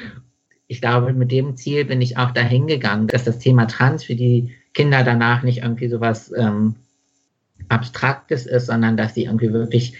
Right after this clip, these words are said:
festgestellt haben, so, dass, mm, ja, da, das ist, da stecken Menschen hinter.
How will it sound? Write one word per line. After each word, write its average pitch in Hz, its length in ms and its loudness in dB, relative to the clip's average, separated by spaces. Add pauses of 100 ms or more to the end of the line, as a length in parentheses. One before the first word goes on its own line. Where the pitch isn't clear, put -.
(140)
festgestellt 113 560 0
haben, 110 180 2
so, 107 140 -2
dass, 107 200 -2
mm, 104 280 0 (340)
ja, 104 320 0 (180)
da, 107 120 -4 (180)
das - 140 -8
ist, - 280 -10
da 104 80 -2
stecken - 320 2
Menschen 110 400 2
hinter. 92 540 -10